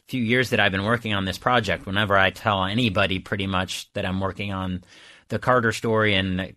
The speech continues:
you know, everybody remembers, "Oh, yeah, okay, Carter's the team that beat Permian that year," and everybody knows Friday Night Lights. I think that's probably true.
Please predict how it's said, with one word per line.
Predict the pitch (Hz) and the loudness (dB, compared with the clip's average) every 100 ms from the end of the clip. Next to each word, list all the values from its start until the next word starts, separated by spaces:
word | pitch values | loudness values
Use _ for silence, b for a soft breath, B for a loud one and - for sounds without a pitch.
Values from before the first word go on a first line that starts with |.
| - | -14
you | 98 | -10
know, | 90 | -2
everybody | 104 139 123 113 | 2 2 4 2
remembers, | 107 104 98 | 2 0 0
"Oh, | 127 123 | 0 2
yeah, | 110 98 | 4 2
okay, | 107 - 98 | -2 -6 -2
Carter's | 113 110 95 | -2 -2 -4
the | 95 | -6
team | 113 104 | -4 -4
that | 95 | -4
beat | 98 - | -6 -6
Permian | 147 143 123 113 | -2 0 0 2
that | 110 95 | 0 0
year," | 107 104 | 0 2
and | 98 | 2
everybody | 117 131 110 101 98 | 2 2 2 2 2
knows | 95 90 | -2 -2
Friday | 104 92 90 | -4 -4 -4
Night | 90 110 | -6 -2
Lights. | 107 90 107 | -2 -2 -4
I | |
think | 104 95 | -4 -6
that's | 95 | -8
probably | - 92 87 90 | -6 -8 -6 -10
true. | - 92 82 | -10 -10 -10